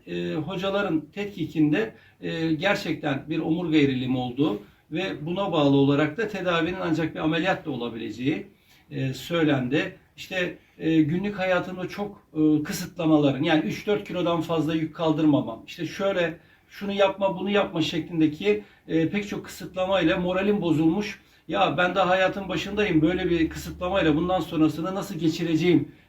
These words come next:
e, endişesi içerisindeyken Alaaddin abinin o yıllarda katılmış olduğu bir televizyon programında manuel terapinin ne olduğunu,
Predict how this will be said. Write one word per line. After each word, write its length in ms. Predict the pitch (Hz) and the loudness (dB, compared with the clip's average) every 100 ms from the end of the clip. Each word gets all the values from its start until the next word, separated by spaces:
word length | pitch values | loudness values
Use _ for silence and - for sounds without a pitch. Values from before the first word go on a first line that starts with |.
| - | 2
e, 120 | 151 | 4
endişesi 580 | 156 185 185 - 151 180 | 4 0 -4 -4 -6 -6
içerisindeyken 960 | - 196 170 - 185 156 143 214 277 - - _ _ - | -4 0 0 -2 -2 -2 0 -2 -4 -8 -20 _ _ -6
Alaaddin 460 | 170 208 214 240 | 0 2 2 -2
abinin 440 | 233 175 151 185 - | 0 2 2 2 -2
o 100 | 202 | -2
yıllarda 540 | 202 175 156 143 151 | -2 2 4 4 0
katılmış 480 | 185 - 190 180 - | -2 -8 -8 -8 -2
olduğu 240 | 143 143 | 0 2
bir 80 | 156 | 2
televizyon 520 | 160 165 165 156 190 | 0 -4 -2 -4 -4
programında 720 | - 160 139 135 127 127 190 | -4 -2 0 0 0 0 -2
manuel 520 | 175 160 190 214 196 - | 0 0 2 4 4 2
terapinin 520 | 175 160 175 190 185 | -2 -4 -4 -6 -2
ne 100 | 196 | 2
olduğunu, 500 | 156 135 120 107 | 2 2 -2 -8